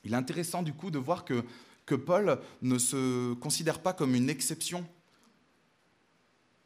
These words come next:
Cette couronne n'est pas réservée aux apôtres, aux évangélistes, à ceux qui seront morts en martyrs,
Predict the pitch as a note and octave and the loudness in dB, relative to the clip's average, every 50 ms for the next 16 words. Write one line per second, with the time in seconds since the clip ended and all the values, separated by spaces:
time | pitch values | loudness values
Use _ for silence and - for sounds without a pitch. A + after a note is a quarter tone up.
0 | _ _ _ _ _ - - _ _ _ _ _ _ _ _ _ _ _ _ _ | _ _ _ _ _ -20 -20 _ _ _ _ _ _ _ _ _ _ _ _ _
1 | _ - - C3+ A#2+ - - D#3 C#3+ E3 F#3+ F#3 D3 B2 - C#3+ B2+ B2+ A#2+ A2+ | _ -4 -2 -2 -2 -2 -2 0 2 2 4 4 4 4 2 2 0 0 -2 -2
2 | B2 A2+ G#2+ A#2+ B2+ C3 C3+ C3+ A#2 - - G2+ G2 G2 F#2+ F#2 F2+ A#2 B2 B2 | -4 -4 -2 -2 -2 -2 -2 -2 -4 -6 -6 -6 -4 -4 -4 -4 -4 -4 -4 -2
3 | - A2+ C3 - - - - - - - - G#2 G2+ G2+ A#2 G#2+ G#2 A2 G#2+ G2 | -2 -4 -4 -4 -6 -10 -14 -16 -12 -10 -8 -6 -2 -2 -2 0 0 -2 -2 -2
4 | A2 G#2 F#2 F#2 G2+ G#2+ - - - - F2 F#2 - - - B2 A#2+ B2 - - | -4 -6 -8 -8 -10 -10 -12 -14 -14 -12 -12 -10 -10 -8 -8 -10 -10 -10 -12 -14
5 | G2 F#2 - - - G2+ G2 G2+ G#2+ A2 A2 G#2 G#2 G#2 G#2 A#2 A#2+ A#2 - - | -12 -10 -10 -10 -8 -6 -4 -2 0 0 0 -2 -2 -2 0 -2 -2 -2 -4 -8
6 | - B2+ C#3+ D#3+ - - | -8 -6 -8 -8 -10 -14